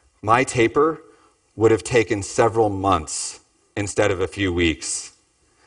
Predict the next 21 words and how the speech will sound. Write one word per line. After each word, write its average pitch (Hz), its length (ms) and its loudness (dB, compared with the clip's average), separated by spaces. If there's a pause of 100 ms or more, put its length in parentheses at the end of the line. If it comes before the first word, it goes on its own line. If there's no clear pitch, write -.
(920)
I'm 151 240 0
sure 151 360 2
it 151 100 0
wouldn't 127 160 -2
have 107 80 -6
been 107 180 -2
easy. 135 500 0 (500)
It 123 160 2
probably 143 540 4
would 139 200 2
have 120 120 0
been 127 160 2
pretty 123 300 0
uncomfortable, 101 800 0 (960)
but 123 120 2
maybe 123 320 2
it 117 100 4
wouldn't 104 200 2
have 92 100 -2
been 92 140 -2
hell. 82 480 0